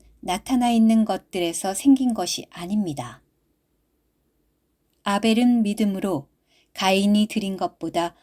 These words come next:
더 뛰어난 희생제물을 하나님께 드림으로써 의로운 사람이라는 증거를 지녔습니다.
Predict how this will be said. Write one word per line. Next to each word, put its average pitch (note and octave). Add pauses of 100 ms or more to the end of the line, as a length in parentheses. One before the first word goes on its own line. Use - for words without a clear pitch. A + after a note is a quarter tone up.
(200)
더 F#3 (140)
뛰어난 B3+
희생제물을 G#3
하나님께 A3+
드림으로써 D#3+ (680)
의로운 B3
사람이라는 G#3+
증거를 G3+
지녔습니다. D#3